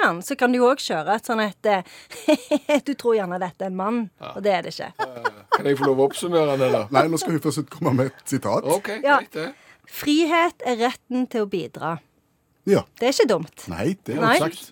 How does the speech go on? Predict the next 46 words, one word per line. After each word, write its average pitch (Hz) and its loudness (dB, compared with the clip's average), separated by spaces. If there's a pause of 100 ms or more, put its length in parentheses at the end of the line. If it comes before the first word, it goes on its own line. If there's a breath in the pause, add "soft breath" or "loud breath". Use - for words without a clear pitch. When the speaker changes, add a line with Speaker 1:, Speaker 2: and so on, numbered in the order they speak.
Speaker 2:
Det 147 -12
hørtes 110 -10
ut 151 -10
som 165 -8
en 131 -2
sånn 120 -6
dugnadssetning 139 -4
Speaker 1:
Ja, 302 6
det 311 0
er 359 2
litt 392 0
Speaker 2:
som, 120 -2
eh, 107 -2
Gerhardsen 139 -2
kunne 139 -4
kommet 127 -6
med. 98 -10
Speaker 1:
Eh, 320 2
egentlig 339 0
så 320 0
er 254 2
denne 190 -2
boka 240 0
en 262 6
slags 240 2
oppfordring 285 0
til 190 -2
dugnad. 180 -8 (140)
Så - -12
det, 226 2
det 233 -2
er 226 -2
jeg 226 -4
helt 208 -8
enig 160 -4
i. 180 -6
Og - 6
kan 294 4
jeg 285 4
komme 269 2
med 277 4
en 233 2
liten 226 -4
fun 277 -2
fact? - -4
Speaker 3:
Mm. 151 2